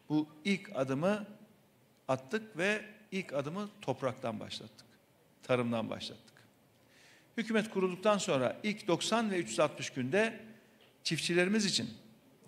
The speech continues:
hayvancılıkla uğraşan üreticilerimiz için, tarım sektörümüz için neler yapacağını hükümetin somut bir plana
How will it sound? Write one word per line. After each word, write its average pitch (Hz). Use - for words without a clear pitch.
hayvancılıkla 190
uğraşan 180
üreticilerimiz 175
için, 113
tarım 233
sektörümüz 135
için 104
neler 190
yapacağını 131
hükümetin 139
somut 180
bir 120
plana 170